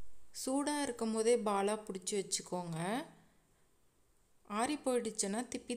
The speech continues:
திப்பி ஆயிடும், சரியா உருண்டை வராது.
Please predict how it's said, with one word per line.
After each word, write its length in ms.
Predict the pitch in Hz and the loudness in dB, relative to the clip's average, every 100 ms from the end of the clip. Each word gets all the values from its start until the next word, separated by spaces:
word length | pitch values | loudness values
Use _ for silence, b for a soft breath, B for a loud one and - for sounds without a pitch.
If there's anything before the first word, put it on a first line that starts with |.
| 240 | -6
திப்பி 220 | 226 240 240 | -4 2 4
ஆயிடும், 480 | 208 180 175 185 262 330 - - _ _ _ - | 4 2 0 0 0 -4 -10 -20 _ _ _ -4
சரியா 340 | 220 214 226 240 226 | 0 2 4 6 6
உருண்டை 320 | 214 214 214 202 | 6 4 4 4
வராது. 440 | 190 185 180 170 | 2 2 0 0